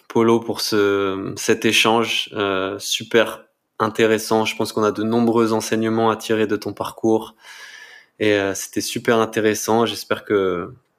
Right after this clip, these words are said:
t'auras pris du plaisir, que tous ceux qui ont écouté aussi auront, auront kiffé <laughs> cet échange. Euh, où est-ce qu'on peut te retrouver ? T'as,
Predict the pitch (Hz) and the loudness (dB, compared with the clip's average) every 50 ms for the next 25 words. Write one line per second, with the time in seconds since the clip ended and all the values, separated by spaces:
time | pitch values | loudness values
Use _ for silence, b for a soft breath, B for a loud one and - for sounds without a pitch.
0 | _ _ _ _ _ - 110 101 101 95 - - 120 107 107 104 - 120 110 104 | _ _ _ _ _ 0 0 2 2 0 0 -2 -4 -4 -4 -2 0 0 0 2
1 | 107 113 120 120 117 - 110 101 - - - 127 113 120 - 113 113 110 107 107 | 2 2 2 2 0 -2 -10 -6 -4 -2 -2 -2 -2 0 0 0 2 0 0 -2
2 | - - - 120 113 110 104 - - - 120 113 104 98 98 98 98 98 95 98 | -6 -6 0 2 2 2 2 -2 0 0 2 2 2 0 0 -2 -2 -2 -4 -6
3 | 101 - - _ _ - - 113 107 113 117 110 - - - - - - 120 127 | -8 -12 -16 _ _ -4 -2 0 2 2 0 0 -2 -6 -8 -6 0 2 2 2
4 | 123 - - - - - 127 - - - 113 113 _ - - - - - - - | 0 -4 -14 -10 -2 0 0 0 -2 -6 -10 -12 _ -14 -12 -12 -12 -14 -12 -4
5 | - 123 117 117 - 120 113 - - 131 131 151 143 123 113 110 - B B B | -2 -2 0 2 2 2 2 4 4 4 4 6 4 4 2 0 -4 B B B
6 | B B B B - 117 117 120 120 117 117 117 117 117 123 139 156 156 156 - | B B B B 2 4 6 6 8 6 6 6 6 6 6 6 6 6 4 0
7 | 156 135 135 127 127 - - 127 - - - 123 123 139 143 143 139 139 143 143 | 0 2 2 0 0 2 0 0 0 0 0 4 6 6 8 8 8 8 8 8
8 | 135 135 123 113 107 110 113 110 113 113 113 113 | 6 6 4 4 4 4 4 4 2 2 0 -2